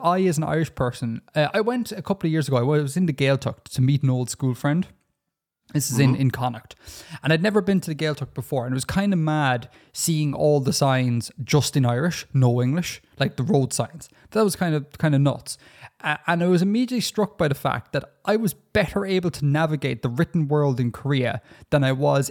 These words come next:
Speaker 1: in the <laughs> Gaeltacht in my own country because of this bloody orthography. Like, I really do think it's, it's an accessibility thing that affects, you know, native people. Um, and I just, it's just needlessly complicated and causes problems, therefore. I think people would be more,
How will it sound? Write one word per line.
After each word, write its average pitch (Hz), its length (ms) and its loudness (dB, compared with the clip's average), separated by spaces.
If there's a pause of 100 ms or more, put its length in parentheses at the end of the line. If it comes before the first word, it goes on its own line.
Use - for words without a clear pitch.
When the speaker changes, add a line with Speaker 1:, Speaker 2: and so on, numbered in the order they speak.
Speaker 1:
in 170 240 4
the 156 80 4
<laughs> 127 100 -2
Gaeltacht 107 580 0
in 143 80 6
my 139 140 6
own 160 260 4
country 139 520 0 (260)
because 143 280 2
of 147 80 -2
this 139 140 -2
bloody 151 580 2
orthography. 147 800 0 (300)
Like, 180 160 -2
I 175 60 0
really 214 360 2
do 196 220 2
think 156 240 0
it's, - 160 -4
it's 135 180 -2
an 139 100 4
accessibility 139 840 0
thing 110 340 -8 (300)
that 139 120 4
affects, - 680 -2 (260)
you 262 80 4
know, 220 80 4
native 170 560 2
people. 202 480 -4 (400)
Um, 117 640 -2 (160)
and 147 100 0
I 175 60 2
just, - 220 -6
it's 185 180 -8
just 202 200 -4
needlessly 190 720 0
complicated 170 480 -4
and 123 100 -4
causes 139 300 -2
problems, 139 500 -4
therefore. 127 400 -2
I 196 80 -2
think 240 160 0
people 240 220 -2
would 180 180 -4
be 175 100 -4
more, 160 440 2